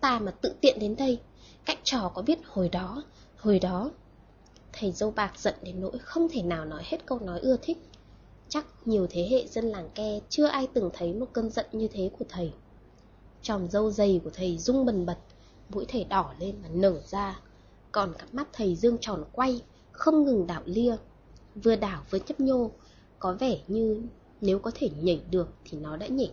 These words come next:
tóc ra ngoài hốc mắt của thầy để bắn xuyên qua sọ của người đối diện. Nguyên và Cắp Ly mặt xám xanh, trông thầy giống y chang một con sư tử. Nguyên sợ hãi nghĩ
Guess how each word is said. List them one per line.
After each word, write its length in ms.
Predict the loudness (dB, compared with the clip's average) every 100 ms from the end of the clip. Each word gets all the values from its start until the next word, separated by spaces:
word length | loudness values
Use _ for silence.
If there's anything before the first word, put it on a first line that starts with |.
| -4
tóc 180 | -6 -4
ra 80 | -6
ngoài 200 | -4 -4
hốc 160 | -4 -2
mắt 240 | -2 -4
của 80 | -16
thầy 260 | -10 -8 -8
để 80 | -12 -12
bắn 140 | -10
xuyên 340 | -2 2 4
qua 120 | 2 -2
sọ 240 | -4 -6 -6 -18
của 60 | -12
người 200 | -10 -8
đối 160 | -8 -6
diện. 220 | -4 -4 -6 -20 -20 -20 -20 -20 -20 -4
Nguyên 320 | 4 6 4
và 120 | 0
Cắp 280 | -2 -4 0
Ly 260 | 2 4 2
mặt 180 | -2 -8
xám 280 | -6 -6 0
xanh, 320 | 2 4 2 -6 -20 -20 -20 -20 -14 -8
trông 240 | -4 -2
thầy 220 | 0 0
giống 200 | 0 -4 4
y 160 | 4 4
chang 280 | 2 0 0
một 80 | -2
con 160 | -6
sư 220 | -4 -6 -4
tử. 120 | -4 -4 -6 -20 -20 -20 -20 -20 -20 -20 -20 -20 -20 -20 -20 -20 -12 0
Nguyên 260 | 2 2
sợ 180 | 0 -2
hãi 280 | -2 -4 -4
nghĩ 380 | -2 -2 -2